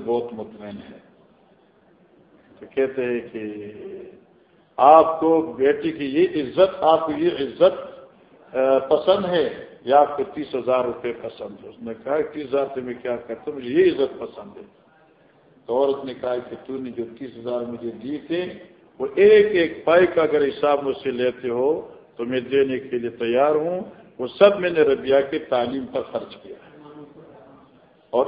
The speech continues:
اس وجہ سے ربیہ یہاں تک پہنچ گیا ہے۔ بس یہ واقعہ اکثر محدثین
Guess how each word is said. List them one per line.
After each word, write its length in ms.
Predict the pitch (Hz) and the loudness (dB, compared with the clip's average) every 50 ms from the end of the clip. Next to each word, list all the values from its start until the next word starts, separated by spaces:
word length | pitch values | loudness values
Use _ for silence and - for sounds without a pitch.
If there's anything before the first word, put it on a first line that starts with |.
| - - | 2 0
اس 220 | 208 196 - - | 0 0 0 -2
وجہ 260 | 185 190 196 180 190 180 - | 0 0 2 2 2 0 2
سے 100 | - 170 | 2 2
ربیہ 300 | 160 151 139 143 143 147 143 143 | 4 4 2 2 2 2 2 2
یہاں 220 | 135 127 117 127 127 120 | 2 0 -2 -2 -4 -4
تک 260 | - 120 113 - - - | -6 -10 -12 -12 -10 -8
پہنچ 300 | 117 110 101 - - - | -8 -8 -8 -10 -16 -18
گیا 120 | - - | -18 -18
ہے۔ 400 | - - - - _ _ _ _ _ _ _ - _ - _ _ _ _ - - - _ _ _ _ _ _ _ _ _ _ _ - | -18 -18 -20 -20 _ _ _ _ _ _ _ -20 _ -20 _ _ _ _ -20 -20 -20 _ _ _ _ _ _ _ _ _ _ _ -2
بس 140 | 123 135 131 - | 0 0 0 0
یہ 200 | 131 170 185 185 170 | 2 4 4 6 6
واقعہ 380 | 160 160 156 156 - - 160 160 160 - | 6 6 4 4 2 0 -2 -2 -2 -4
اکثر 360 | 143 - - - - 165 160 | -8 -10 -8 -4 0 0 2
محدثین 800 | 151 139 139 127 123 127 117 120 120 117 - - 139 135 135 | 2 0 -4 -6 -6 -6 -8 -8 -14 -16 -16 -14 -12 -12 -12